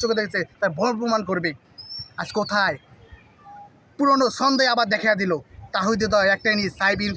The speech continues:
সাইফ হাসান বিশাল ছন্দে ছিলেন, কিন্তু দুঃখের বিষয় সে ম্যাচে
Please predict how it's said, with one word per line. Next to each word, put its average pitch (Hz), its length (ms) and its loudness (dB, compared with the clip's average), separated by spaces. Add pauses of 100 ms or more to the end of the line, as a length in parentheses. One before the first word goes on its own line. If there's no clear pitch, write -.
সাইফ 208 260 0
হাসান 196 300 0 (540)
বিশাল 190 320 0
ছন্দে 202 220 0
ছিলেন, 190 280 0 (500)
কিন্তু 190 220 -2
দুঃখের 202 340 -2
বিষয় 185 360 0 (1080)
সে - 220 -4
ম্যাচে 202 220 0